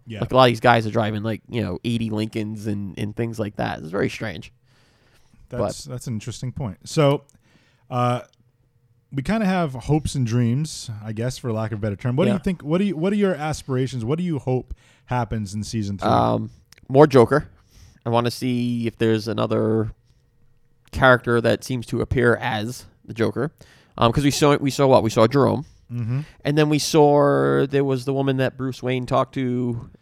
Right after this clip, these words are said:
Speaker 2: who was, uh, what, the, in the rock band or whatever.
Speaker 1: Yeah,
Speaker 2: He went
Speaker 1: yeah,
Speaker 2: to the
Speaker 1: yeah.
Speaker 2: club. Like, she
Speaker 1: She was
Speaker 2: seems to
Speaker 1: inspired by
Speaker 2: by
Speaker 1: the Red Hood gang, right?
Speaker 2: Yeah, so you saw a little bit there. Um, and
Speaker 1: Or the
Speaker 2: the
Speaker 1: Maniacs, I forget who it
Speaker 2: Yeah.
Speaker 1: was.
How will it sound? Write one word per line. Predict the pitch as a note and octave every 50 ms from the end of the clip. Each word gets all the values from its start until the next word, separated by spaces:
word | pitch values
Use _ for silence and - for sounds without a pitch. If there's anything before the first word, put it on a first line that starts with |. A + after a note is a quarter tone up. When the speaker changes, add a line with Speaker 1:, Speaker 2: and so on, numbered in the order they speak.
| - - _ -
Speaker 2:
who | A#2+ B2 B2
was, | B2 A2+ A2+ A2+ A2 A2 A2+ A2+ A2+
uh, | A2+ A2+ A2 G#2+ G#2+ G#2+ A2 A2 G#2+ G#2+ G#2+
what, | F#2+ G#2+ G#2+ - -
the, | - -
in | - G#2+
the | A2
rock | A2 A2+ A#2 A#2+ -
band | - B2 A#2+ A#2+
or | A#2
whatever. | B2 B2 B2 C3+ C#3+ D3+
Speaker 1:
Yeah, | D3 C3+ B2+
Speaker 2:
He | A#2+
went | A2 A2
Speaker 1:
yeah, | A2+
Speaker 2:
to | A#2+
the | A#2
Speaker 1:
yeah. | G#2+
Speaker 2:
club. | - B2 B2 A#2 A#2 A#2
Like, | A2+ G#2+ -
she | - - B2 B2 A#2+ A2 - _ _ _ _ _ _ _ _ - - _ _
Speaker 1:
She | - - - E3
was | D3 C3+
Speaker 2:
seems | B2+ C3+ C3 -
to | - C3
Speaker 1:
inspired | A#2+ C#3+ C#3 C#3+ C#3 C3 B2+ A2+
by | G2 B2 A#2+ A#2+
Speaker 2:
by | C3 B2 A#2 A2
Speaker 1:
the | A2 B2
Red | A#2+ G#2+
Hood | G2 G#2+ G#2 G2
gang, | F#2 G#2+ F#2+ F#2 F2 E2+ E2 -
right? | - G2
Speaker 2:
Yeah, | C3 A2 G2+ F#2 - -
so | - - - B2+ A#2+ A#2+ - - A#2+
you | - C3 C3 B2
saw | A#2+ - - D3 C3+ C3 B2
a |
little | A#2+ B2 B2+ B2
bit | A2 A#2+ G#2+ -
there. | - B2 B2 A#2 A#2 A#2 - - _ _ _ _ _ _
Um, | - A2+ A2 A2 A2 G#2+ G2+
and | A#2 C3+ C3
Speaker 1:
Or | A#2 A#2
the | A2
Speaker 2:
the | G#2
Speaker 1:
Maniacs, | G#2+ G#2+ G#2+ G2+ G2+ F#2+ F2+ F2 - -
I | F#2
forget | - - F2+
who | F2
it | D#3+
Speaker 2:
Yeah. | C#3 A#2 A2 G#2+ -
Speaker 1:
was. | F2 F2 -